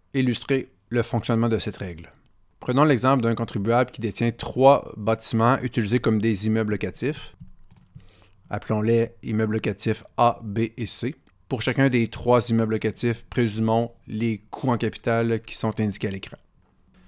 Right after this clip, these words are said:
La première année, l'année d'imposition deux mille W W, présumons que les trois immeubles locatifs ont généré les résultats suivants, à savoir une perte de location de dix mille dollars pour le premier immeuble,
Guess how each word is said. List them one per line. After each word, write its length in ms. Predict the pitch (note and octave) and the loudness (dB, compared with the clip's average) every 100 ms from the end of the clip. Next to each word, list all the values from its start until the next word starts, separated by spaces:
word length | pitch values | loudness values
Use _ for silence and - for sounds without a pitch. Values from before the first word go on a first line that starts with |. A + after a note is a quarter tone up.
| - - - | -20 -14 2
La 120 | C3 | 2
première 340 | - C#3 C#3+ B2+ | 4 4 6 6
année, 320 | A2+ D3 G3+ | 6 2 0
l'année 320 | A2+ G#2+ A#2+ | 0 2 4
d'imposition 540 | A#2 G#2+ G#2 F#2 B2 A#2 | 4 2 0 2 2 4
deux 140 | A2 | 4
mille 240 | G#2+ A2 | 2 2
W 600 | G#2+ G2+ G2+ G2 A#2+ A#2+ - | 0 -2 -2 0 0 0 -4
W, 600 | G#2+ G#2 G#2+ G#2+ D3+ D3 _ | -6 -2 0 2 0 -2 _
présumons 760 | - C3+ C#3 - B2+ A2+ C3+ G3+ _ _ _ _ - | -4 2 2 2 2 2 0 -4 _ _ _ _ -2
que 80 | - | 6
les 300 | C#3 B2+ B2 | 6 6 2
trois 480 | - C3 D#3+ B2+ A#2 | 0 4 6 6 4
immeubles 300 | B2 A#2+ A2+ | 4 4 2
locatifs 520 | A2+ G2+ - D3+ - - | 2 0 2 2 0 0
ont 260 | D3 D3+ | 2 4
généré 600 | A#2 B2 A#2+ A2 B2+ C3+ | 4 4 4 4 4 2
les 480 | A#2+ A#2 B2 C3 - - - | 0 2 2 0 -6 -18 -12
résultats 420 | G#2+ A#2 A#2 G#2+ B2 | 0 2 4 2 0
suivants, 480 | - A2+ G2+ C3 - | 0 -2 2 2 2
à 140 | - C3+ | -2 2
savoir 480 | B2+ A#2 A#2 G#2+ - | 4 8 8 6 2
une 180 | B2 | -4
perte 260 | G2+ D#3 C#3+ | 2 4 6
de 80 | C3 | 4
location 460 | A#2+ A#2+ A2 C3 | 4 2 0 2
de 120 | A#2+ G#2 | 4 2
dix 180 | G#2+ | 4
mille 120 | C3 B2+ | 6 6
dollars 460 | A2+ A2+ A2 F#2+ - | 8 8 6 4 -2
pour 160 | A#2+ | 2
le 100 | A#2 | 2
premier 240 | - A2 A2 | 2 0 2
immeuble, 480 | G#2+ G2+ B2 D3 | 2 2 2 2